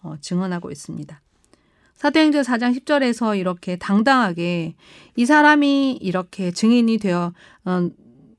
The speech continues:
이 자리에 서 있는 것은 바로 예수 그리-, 너희가 죽인 예수 그리스도의 이름으로 되었다는 것입니다.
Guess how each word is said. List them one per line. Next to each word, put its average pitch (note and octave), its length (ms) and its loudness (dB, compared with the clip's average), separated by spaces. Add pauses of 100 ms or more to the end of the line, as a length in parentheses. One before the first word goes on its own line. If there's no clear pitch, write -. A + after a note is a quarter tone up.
(200)
이 G3 220 -6
자리에 A3 320 2
서 C4 180 -4
있는 A3 300 0
것은 F#3 520 0 (320)
바로 A3+ 440 -2
예수 F3+ 500 0
그리-, F#3 220 -6
너희가 F#3 400 -2
죽인 G#3 280 -4
예수 E3+ 340 -4
그리스도의 G3 460 -4
이름으로 F3+ 600 -6
되었다는 F3+ 480 -8
것입니다. D#3 600 -10